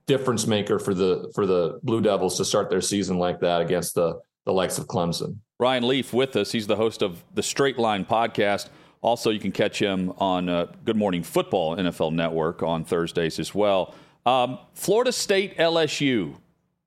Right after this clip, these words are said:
Speaker 2: That game means what, Ryan?
Speaker 1: Uh, it means the kickoff to the Heisman campaign for Jordan Travis.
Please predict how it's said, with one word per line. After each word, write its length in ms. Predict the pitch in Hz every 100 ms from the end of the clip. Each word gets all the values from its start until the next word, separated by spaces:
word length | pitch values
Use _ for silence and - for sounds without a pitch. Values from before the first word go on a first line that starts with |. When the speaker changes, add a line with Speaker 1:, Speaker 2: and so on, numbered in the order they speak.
| _
Speaker 2:
That 380 | 113 170 202 143
game 340 | 165 180 156
means 260 | 156 151 120
what, 540 | 98 110 110 - - -
Ryan? 340 | 98 80 69 - _ _ _ _ _ _ _ _ _ _ _
Speaker 1:
Uh, 300 | 131 120 135
it 60 | 135
means 300 | 135 156 143
the 80 | 131
kickoff 400 | 160 156 143 143
to 60 |
the 60 | 175
Heisman 340 | 127 147 156
campaign 460 | 131 139 - 131 131
for 120 | 127
Jordan 440 | 123 95 135 131 127
Travis. 560 | 135 143 95 - -